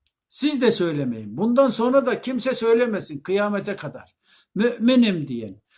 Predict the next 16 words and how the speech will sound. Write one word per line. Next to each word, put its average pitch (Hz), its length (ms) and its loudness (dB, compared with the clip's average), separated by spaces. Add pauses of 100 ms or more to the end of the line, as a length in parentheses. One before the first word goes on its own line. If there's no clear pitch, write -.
(180)
Fir-, 254 320 0
filanca 254 420 4
yere 240 280 2
gitseydi, 233 640 -2
gitmeseydi 240 760 0
ölmezdi, 220 600 0
öldürülmezdi. 196 840 -2 (400)
Ya 247 240 2
şu 240 180 -4
kadar, 254 320 0
cık, - 920 -18
deme 269 220 2
öyle. 190 460 -4 (220)
Onu 269 220 0
kafir 240 400 2
söyler. 180 640 -6